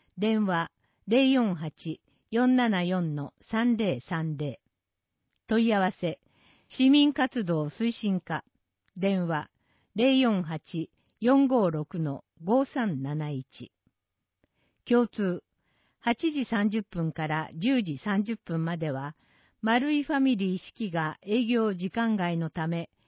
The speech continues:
四季駅側入り口右側のエレベーターで直接八階へお越しください。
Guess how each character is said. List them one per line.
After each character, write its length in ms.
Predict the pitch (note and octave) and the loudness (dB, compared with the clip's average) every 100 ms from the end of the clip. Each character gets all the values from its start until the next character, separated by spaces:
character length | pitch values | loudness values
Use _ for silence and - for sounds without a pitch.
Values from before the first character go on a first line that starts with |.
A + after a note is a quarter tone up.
| _ _ | _ _
四 200 | - - | -20 -6
季 160 | C#4+ D4 | 2 2
駅 320 | C#4 B3+ B3 | 2 0 0
側 320 | A#3+ A3+ G#3+ | 2 2 2
入 160 | G3 F#3 | 2 0
り 160 | A#3 | 0
口 380 | G#3+ A3+ A3 G#3 | -2 -4 -2 -2
右 340 | F#3+ F#3+ B3+ B3+ | 0 0 0 0
側 280 | B3+ A#3+ | 0 0
の 300 | A3 G#3 G3+ - | 0 0 -2 -4
エ 100 | F3+ | 0
レ 140 | A#3+ | 0
ベ 160 | B3 A3 | 2 -2
ー 40 | |
タ 200 | F#3+ C#3+ | -2 -6
ー 100 | C#3+ | -6
で 240 | C#3 C#3 - - | -8 -10 -10 -10
直 100 | F3 - - | -10 -8 -6
接 280 | B3 A3+ | -4 -4
八 300 | G#3 G3+ - | -6 -8 -12
階 300 | - C#4 C4 | -6 -2 0
へ 80 | B3+ | -2
お 80 | A3 | -2
越 260 | - G3+ - | -4 -8 -8
し 60 | |
く 100 | - | -10
だ 160 | E3 D#3+ | -8 -8
さ 120 | - | -10
い。 80 | D#3 | -12